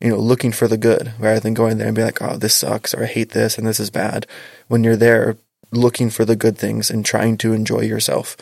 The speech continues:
I think also is a part of that too. And not being like, "Okay, let me try to find whatever makes me mad today." Like, "Oh, well, let me try to find something to laugh about or something that I enjoy. And let me try to remember that I do get to do this job that I, I,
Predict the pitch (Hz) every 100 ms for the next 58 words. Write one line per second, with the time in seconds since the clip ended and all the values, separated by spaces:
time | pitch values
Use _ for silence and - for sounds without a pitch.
0 | - - - _ - 113 92 107 - 104
1 | 107 107 107 120 - 110 110 110 - -
2 | - - 110 104 - 98 95 110 120 113
3 | 110 120 101 120 113 - 110 110 - 101
4 | 110 104 - _ _ _ _ - 113 110
5 | 110 104 - 110 110 110 107 - - -
6 | 120 117 - 147 - 151 123 123 139 139
7 | 127 - - 120 113 - 113 113 107 107
8 | 101 98 107 95 120 - - - 110 -
9 | 107 107 107 107 107 110 107 - - -
10 | - - - - 107 107 104 107 113 113
11 | 113 113 113 113 - _ _ _ _ _
12 | _ _ _ - 120 110 113 117 117 117
13 | - 110 117 113 - 120 - - 110 -
14 | - - 55